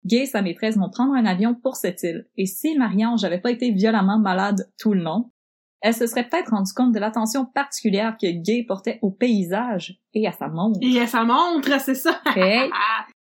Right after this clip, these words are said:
Speaker 1: Une fois arrivée à cette île, les choses s'enveniment pour le couple et au mois de juillet, Marie-Ange prend la décision de quitter Gay une fois pour toutes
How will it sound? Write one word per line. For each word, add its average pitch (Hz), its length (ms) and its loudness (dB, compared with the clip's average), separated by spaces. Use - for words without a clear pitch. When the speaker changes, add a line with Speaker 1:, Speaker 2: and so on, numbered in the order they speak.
Speaker 1:
Une 220 100 4
fois 302 160 4
arrivée 262 260 4
à 240 80 2
cette 196 280 -2
île, 233 380 2
les 226 120 4
choses 254 240 0
s'enveniment 214 560 4
pour 262 140 0
le 185 100 0
couple 220 300 0
et 185 60 4
au 175 60 -2
mois 220 140 2
de 233 60 2
juillet, 185 480 -2
Marie-Ange 220 500 2
prend 269 140 0
la 262 120 2
décision 202 360 0
de 220 100 6
quitter - 360 -4
Gay 208 300 -2
une 240 140 2
fois 233 140 -4
pour 190 180 -8
toutes 190 220 -2